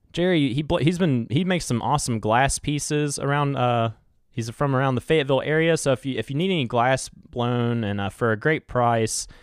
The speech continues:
uh, hit me up. I don't have, I need to get his, his name of his glass blowing business,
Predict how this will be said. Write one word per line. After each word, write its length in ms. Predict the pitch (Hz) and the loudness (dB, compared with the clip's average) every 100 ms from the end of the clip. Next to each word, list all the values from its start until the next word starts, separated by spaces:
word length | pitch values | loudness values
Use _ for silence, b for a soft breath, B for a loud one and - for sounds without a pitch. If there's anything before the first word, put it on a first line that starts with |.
| b b b b _ | b b b b _
uh, 200 | 117 110 | 0 2
hit 160 | 170 170 | 2 0
me 120 | 151 | 2
up. 200 | 151 143 | 0 2
I 60 | |
don't 140 | 156 147 | 0 0
have, 200 | 156 143 | 0 0
I 120 | 123 | 2
need 200 | 143 147 | 2 2
to 60 | 123 | 0
get 180 | 123 | 2
his, 340 | 113 107 - - | 2 0 -2 -10
his 240 | 110 110 104 | -6 -4 -2
name 260 | 110 113 | 0 0
of 140 | 101 95 | 0 -2
his 180 | 92 - | -6 -6
glass 640 | 104 101 101 - - - - _ _ - | -4 -2 -2 -4 -8 -12 -18 _ _ -12
blowing 480 | 107 104 98 95 95 | -4 -2 -2 -4 -2
business, 680 | 98 92 98 92 - - | -2 -2 -4 -6 -6 -10